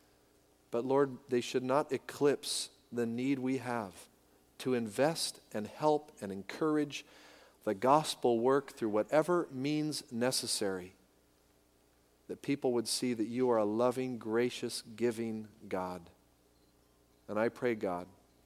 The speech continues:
that we would see that all the more and more than we've ever seen it here at Neighborhood Church. And Lord,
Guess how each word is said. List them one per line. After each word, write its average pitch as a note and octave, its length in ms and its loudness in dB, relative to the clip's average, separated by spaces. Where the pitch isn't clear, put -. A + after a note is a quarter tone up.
that G#2+ 120 -2
we A2+ 120 0
would G#2+ 180 -2
see A#2 400 0
that G#2 420 0
all B2+ 280 8
the B2 120 -2
more B2 500 2
and A2 140 -2
more A#2+ 280 6
than B2 140 -2
we've G#2 260 -2
ever C#3+ 240 4
seen F2 340 -6
it - 220 -16
here A2+ 200 0
at G2 60 -4
Neighborhood G2+ 340 -2
Church. - 440 -10
And A2+ 120 0
Lord, B2+ 240 6